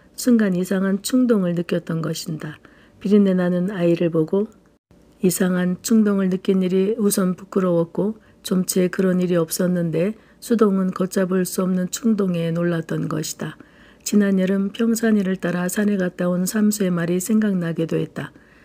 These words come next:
화전민 초막에서 잠자는 안악을 보고 살인이라도 할 뻔했었다는 얘기며,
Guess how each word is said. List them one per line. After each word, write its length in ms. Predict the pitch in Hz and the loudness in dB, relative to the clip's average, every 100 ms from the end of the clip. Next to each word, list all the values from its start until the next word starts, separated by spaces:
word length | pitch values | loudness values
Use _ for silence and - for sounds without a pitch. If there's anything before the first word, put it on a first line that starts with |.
| _ - | _ -6
화전민 560 | - 226 208 202 180 180 | 0 4 4 4 0 -2
초막에서 540 | 233 226 202 180 175 | 2 2 2 0 -2
잠자는 540 | 170 185 185 185 185 | -2 0 0 0 0
안악을 380 | 170 175 180 175 | 0 -2 0 0
보고 340 | 175 170 190 202 | 0 0 0 0
살인이라도 640 | 233 233 214 202 196 202 | 0 2 4 4 2 0
할 140 | 196 208 | -2 -2
뻔했었다는 800 | 214 196 196 196 - 175 175 170 | 0 0 -2 -6 -4 -4 -2 -2
얘기며, 500 | 165 165 156 170 | -2 -2 -4 -4